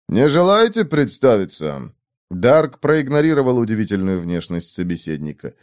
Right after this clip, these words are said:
О личности эльфа, в жилах которого текла капелька крови представителя какой-то из древних рас, он уже был наслышан,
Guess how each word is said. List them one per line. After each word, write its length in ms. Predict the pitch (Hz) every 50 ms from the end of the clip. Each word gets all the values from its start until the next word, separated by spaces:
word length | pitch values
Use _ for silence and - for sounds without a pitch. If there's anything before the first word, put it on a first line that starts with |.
| _ _ _ _ _ -
О 80 | 101 131
личности 480 | 175 190 - 185 185 185 165 - 165
эльфа, 480 | 180 190 202 196 185 - - 143 123 107
в 100 | 92 95
жилах 320 | 104 131 156 151 123 107
которого 380 | - 117 104 135 131 127 117 110
текла 320 | 104 110 - 131 139 135
капелька 460 | 123 127 127 104 120 113 92 - 110
крови 320 | 98 - 113 139 131 117 113
представителя 680 | 101 110 104 98 - - - 113 123 117 - 117 110
какой-то 440 | 104 - 98 - 127 120 117 - 107
из 160 | 104 104 98
древних 520 | 92 98 107 127 123 110 110 113 104 - -
рас, 360 | 147 165 175 160 135 - 139
он 160 | 139 143 143
уже 180 | 135 120 135 143
был 220 | 131 143 147 139
наслышан, 680 | 139 143 139 - - 175 180 156 - - 90 85 -